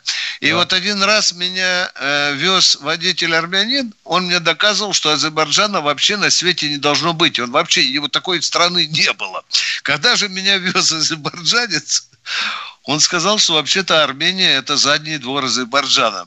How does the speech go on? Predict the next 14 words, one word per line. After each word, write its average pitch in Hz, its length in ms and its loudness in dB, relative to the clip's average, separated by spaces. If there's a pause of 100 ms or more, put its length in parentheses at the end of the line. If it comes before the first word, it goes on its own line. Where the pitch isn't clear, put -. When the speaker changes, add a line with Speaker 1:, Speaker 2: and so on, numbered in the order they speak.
Speaker 1:
<laughs> - 80 -8
что - 260 0
её 180 200 4
тоже 156 400 -2
не 135 120 -6
должно 127 360 -2
существовать. 117 680 0 (600)
И 127 100 2
вот 147 240 2
так, 196 340 0
такую 165 340 -2
Speaker 2:
Ну, 156 60 0
Speaker 1:
лекцию 165 220 2
Speaker 2:
что 147 260 2